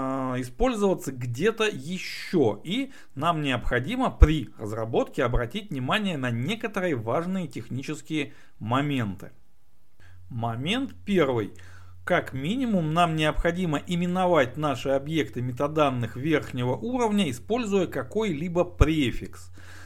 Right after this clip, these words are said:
Это нужно для того, чтобы иметь затем возможность бесшовно нашу разработку встроить в какую-либо другую конфигурацию, библиотеку, куда-то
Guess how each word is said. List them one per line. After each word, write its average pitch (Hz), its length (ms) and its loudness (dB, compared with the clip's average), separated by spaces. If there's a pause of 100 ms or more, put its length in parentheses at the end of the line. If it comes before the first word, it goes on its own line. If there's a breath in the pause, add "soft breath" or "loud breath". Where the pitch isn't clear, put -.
(320 loud breath)
Это - 220 -4
нужно 185 320 4
для 160 160 2
того, 190 540 2
чтобы 185 760 2
иметь 180 460 0
затем 151 400 2
возможность 208 720 0
бесшовно 175 840 0
нашу 170 400 2
разработку 156 640 0
встроить 220 560 0
в - 60 -12
какую-либо 196 680 0
другую 165 600 0
конфигурацию, 180 840 0
библиотеку, 139 720 -2
куда-то 175 540 2